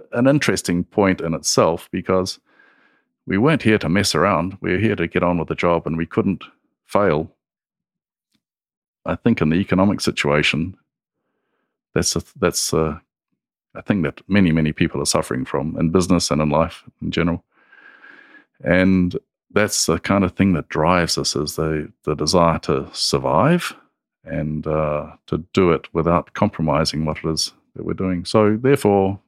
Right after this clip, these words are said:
this, my interest in, in Eastern spirituality with Buddhism is a thing, therefore, that sort of gives us a sense of warmth when things are getting a bit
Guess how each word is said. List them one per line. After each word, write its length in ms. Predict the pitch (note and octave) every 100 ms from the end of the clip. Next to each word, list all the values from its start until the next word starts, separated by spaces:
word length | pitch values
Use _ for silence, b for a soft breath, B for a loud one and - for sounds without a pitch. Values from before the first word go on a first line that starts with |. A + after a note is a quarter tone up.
| B2 A2
this, 400 | G#2 - - - _ _ _ _
my 160 | G2 G2+
interest 380 | C3 G#2+ G2 -
in, 320 | F2 F2+ - _ - E2+ - F2
in 220 | F2 - F#2+
Eastern 460 | G2 - D#2 D2+
spirituality 800 | - - F2+ D2+ - F#2 F2+ D2+
with 200 | D2+ E2+
Buddhism 400 | G#2 G2 - E2
is 180 | E2+ E2+
a 80 | E2+
thing, 460 | - F#2 F2+ F2+ E2+
therefore, 540 | F2+ F2+ - E2 E2 D#2+
that 280 | E2+ - - b b b b b b _ -
sort 220 | - F#2+
of 140 | A2+
gives 180 | G#2+ -
us 180 | F2+ -
a 60 |
sense 320 | F2 - G#2 -
of 140 | C#2+
warmth 420 | E2 G2 - -
when 260 | D2+ D#2 D#2
things 360 | - E2+ D#2+
are 60 | C#2+
getting 460 | E2 D#2 D#2 D#2 - _ _ _ _
a 80 | D2+
bit 260 | D2+ -